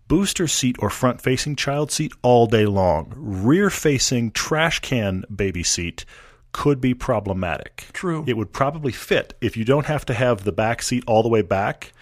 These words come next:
Speaker 1: If your wife is small enough and, and, and that, and that works out, great. I don't think you have a problem. The problem is going to be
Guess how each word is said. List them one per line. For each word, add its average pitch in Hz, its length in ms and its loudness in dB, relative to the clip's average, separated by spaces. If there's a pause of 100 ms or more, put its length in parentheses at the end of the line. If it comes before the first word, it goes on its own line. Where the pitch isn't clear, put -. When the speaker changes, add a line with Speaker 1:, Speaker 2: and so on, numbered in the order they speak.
(380)
Speaker 1:
If - 160 -4
your 104 100 4
wife 104 300 2
is 110 80 0
small 113 360 2
enough 131 280 -2
and, 90 120 -4
and, 101 260 -2
and 101 200 -2
that, 101 220 -4
and 101 100 -2
that 101 140 -2
works 117 220 -2
out, 139 220 0 (1000)
great. 120 280 2
I 120 60 4
don't 117 120 2
think 107 120 -6
you 110 60 -2
have 95 80 -4
a 95 40 -6
problem. 113 360 0
The - 100 -8
problem 143 360 2
is 113 80 -2
going 107 240 0
to 92 60 -2
be 92 280 0